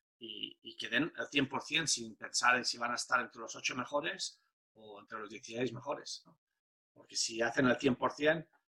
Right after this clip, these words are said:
pues, si quedan la primera, súper bien, y si quedan la, la quince, pero han hecho lo mejor, pues está súper bien, ¿no? Entonces, eso es un proceso también que yo creo es importante que como entrenadores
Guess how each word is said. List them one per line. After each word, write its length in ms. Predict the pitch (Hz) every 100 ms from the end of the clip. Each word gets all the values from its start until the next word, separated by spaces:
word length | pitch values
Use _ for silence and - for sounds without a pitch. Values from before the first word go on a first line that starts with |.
| _ _ _ _
pues, 480 | - 53 - - _ _ _ _ _ _ _ -
si 260 | - 120
quedan 320 | 139 143 139
la 140 | 135 135
primera, 500 | 143 147 156 147 - _ _ -
súper 340 | - 135 135
bien, 280 | 147 165 180
y 80 | 117
si 160 | - -
quedan 300 | 127 135 127
la, 180 | 120 -
la 120 | 113
quince, 500 | - 151 - - -
pero 140 | 120
han 80 | 120
hecho 160 | 120 127
lo 100 | 117
mejor, 400 | 110 - - - _ _ _ _ _ _ _
pues 340 | 113 110 -
está 240 | - - 143
súper 240 | 113 101
bien, 220 | - 92 _ _ _ _ _ _ _ _
¿no? 140 | - _
Entonces, 600 | - - 131 127 - _ _ _ _
eso 200 | - -
es 100 | 131
un 80 | 139
proceso 380 | 131 120 135 127
también 240 | 117 139
que 100 | 123
yo 80 | 120
creo 300 | 117 120 117
es 100 | 117
importante 540 | 120 110 127 123 127
que 120 | - 113
como 200 | 113 107
entrenadores 720 | 117 104 117 139 135 -